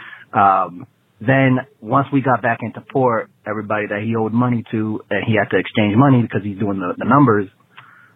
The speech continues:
he couldn't, he didn't remember him 'cause they had all the information on the laptop. So people started looking for him.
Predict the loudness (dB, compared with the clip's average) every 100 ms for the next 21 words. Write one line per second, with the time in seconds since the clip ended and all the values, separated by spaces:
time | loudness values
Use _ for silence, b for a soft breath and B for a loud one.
0 | B -14 0 0 2 4 2 0 _ -6
1 | 0 0 0 0 0 0 -4 -8 -8 -4
2 | -2 0 -2 -4 -6 -8 -8 -8 -8 -8
3 | -8 -8 -8 -10 _ _ _ B B B
4 | B -2 0 -2 -6 -4 -2 -2 -2 -4
5 | -4 -6 -6 -6 -8 -8 -8 -12 -14 -18